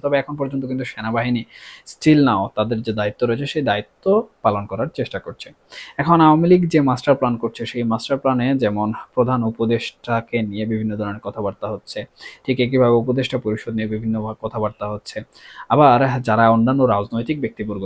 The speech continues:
রয়েছেন, তাদের নিয়ে যেমন কথাবার্তা হচ্ছে, একইভাবে সেনাপ্রধান নিয়েও এখন যেমন কথাবার্তা শুরু হয়েছে,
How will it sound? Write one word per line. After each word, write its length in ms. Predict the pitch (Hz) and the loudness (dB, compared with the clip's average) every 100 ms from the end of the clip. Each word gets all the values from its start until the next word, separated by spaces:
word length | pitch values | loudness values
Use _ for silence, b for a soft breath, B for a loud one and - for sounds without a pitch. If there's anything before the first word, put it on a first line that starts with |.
| 98 | -6
রয়েছেন, 220 | 104 123 | -8 -6
তাদের 180 | 123 131 147 | -4 -2 0
নিয়ে 120 | 135 | 0
যেমন 160 | 120 113 110 | 0 0 -2
কথাবার্তা 420 | 117 107 - 110 113 | -4 -6 -6 -8 -10
হচ্ছে, 200 | 107 151 | -8 -6
একইভাবে 400 | 147 - 156 120 98 | -4 -2 0 0 -4
সেনাপ্রধান 500 | - 139 151 156 156 156 117 | -2 0 0 0 0 2 2
নিয়েও 260 | 131 127 104 113 | 4 4 2 0
এখন 180 | 107 117 110 | -4 -4 -2
যেমন 220 | 104 104 104 117 - | -2 -2 -6 -8 -10
কথাবার্তা 420 | 110 110 104 - - | -8 -6 -6 -8 -10
শুরু 200 | - 127 117 | -2 0 0
হয়েছে, 280 | 101 101 | -4 -8